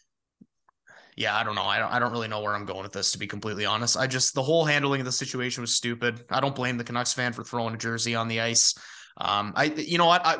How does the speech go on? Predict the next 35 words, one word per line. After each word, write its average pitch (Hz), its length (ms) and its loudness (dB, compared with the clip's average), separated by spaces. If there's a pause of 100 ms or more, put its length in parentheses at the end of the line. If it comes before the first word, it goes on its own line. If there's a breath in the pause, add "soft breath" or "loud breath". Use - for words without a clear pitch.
we've 160 300 -2
done, 156 320 2 (160)
we've 190 160 -8
talked 123 320 -2
about 123 180 -6
this 127 140 -4
before. 131 560 2 (380 loud breath)
I'm, 190 260 4
I, 175 140 4 (240)
I, 165 80 2 (120)
overall, 160 580 6
I'm 147 120 2
against 135 400 -2
people 147 280 -4
throwing 135 340 2
jerseys 127 460 0
on 131 120 0
the 127 140 -4
ice 135 240 0
because 120 400 -4
I 113 80 -2
think 131 200 -6
it's - 120 -4
a 120 40 -2
waste 117 300 2
of 120 80 -2
money. 113 320 0
If 107 140 -6
it's, - 240 2
it's 123 160 -4
one 135 100 -2
of 127 80 0
those 127 220 0
things 120 320 -4
where, 113 240 -2